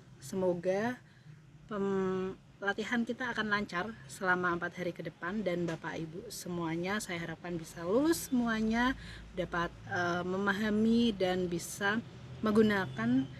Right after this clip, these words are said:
eh, apa yang kita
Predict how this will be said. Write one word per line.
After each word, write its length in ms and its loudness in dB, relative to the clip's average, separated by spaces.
eh, 640 0
apa 240 -2
yang 160 2
kita 480 -2